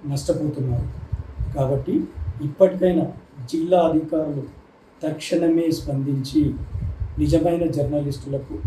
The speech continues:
అక్రిడిటేషన్ కార్డులు, హెల్త్ కార్డులను మంజూరు చేయాలని చెప్పేసి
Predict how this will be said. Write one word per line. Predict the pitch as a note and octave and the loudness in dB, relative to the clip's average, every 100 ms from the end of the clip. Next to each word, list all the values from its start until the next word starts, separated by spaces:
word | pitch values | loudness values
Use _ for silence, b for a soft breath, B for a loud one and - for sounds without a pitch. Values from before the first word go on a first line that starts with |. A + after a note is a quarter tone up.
| - | -6
అక్రిడిటేషన్ | - - F#3 F3+ - D#3+ D#3 D#3+ D3 | -6 0 0 0 2 2 2 -4 -2
కార్డులు, | C#3+ C3+ B2+ D3 F#3+ - - - - | -2 -2 -2 -4 -6 -10 -18 -20 -6
హెల్త్ | D3+ D3+ F#3 - | -2 0 0 2
కార్డులను | D3+ C#3+ - - C#4 - - - - | 4 4 2 0 -2 -6 -10 -20 -8
మంజూరు | C3 C#3 D#3+ E3+ F3 | -4 -2 0 2 2
చేయాలని | - - D3 C#3 C#3 C3+ C3 | 2 2 2 2 0 -2 -4
చెప్పేసి | B2 C#3 - E3 | -4 -6 0 2